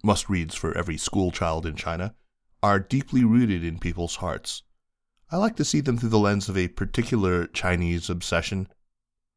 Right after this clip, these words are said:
food. As a child, the strategy in The Romance of the Three Kingdoms, San Guo Yan Yi, washed over me, as did the brotherhood and passion portrayed in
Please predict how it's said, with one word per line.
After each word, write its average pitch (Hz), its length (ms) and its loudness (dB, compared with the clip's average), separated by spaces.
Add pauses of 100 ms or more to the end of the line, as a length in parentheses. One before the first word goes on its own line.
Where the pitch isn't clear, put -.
food. 98 680 4 (1500)
As 123 220 4
a 120 40 -2
child, 117 520 4 (280)
the 120 120 6
strategy 113 720 6
in 90 260 0 (160)
The 104 120 6
Romance 101 500 6
of 90 80 -4
the 92 80 0
Three 92 180 -2
Kingdoms, 85 640 -6 (160)
San 95 260 0
Guo 85 160 -2
Yan - 120 -10
Yi, 80 280 -8 (400)
washed 101 400 2
over 98 220 4
me, 92 200 0 (280)
as 147 220 4
did 214 160 4
the 185 160 4
brotherhood 107 640 4
and 85 220 -4
passion 95 560 -4
portrayed 90 540 -4
in 85 200 -4